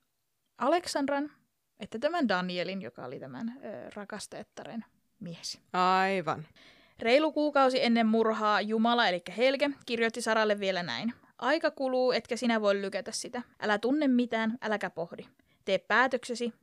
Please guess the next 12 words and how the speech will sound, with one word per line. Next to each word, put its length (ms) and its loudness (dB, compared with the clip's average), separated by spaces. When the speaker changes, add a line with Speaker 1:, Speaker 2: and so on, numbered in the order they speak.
Speaker 1:
ja 140 -2
löydä 320 6
varma 300 4
ratkaisupiste. 880 -4
Se 140 -4
on 140 2
sinun 280 2
tiesi 280 -2
rauhaan, 600 -4
niin 280 -4
kuin 220 -2
hänenkin." 560 -10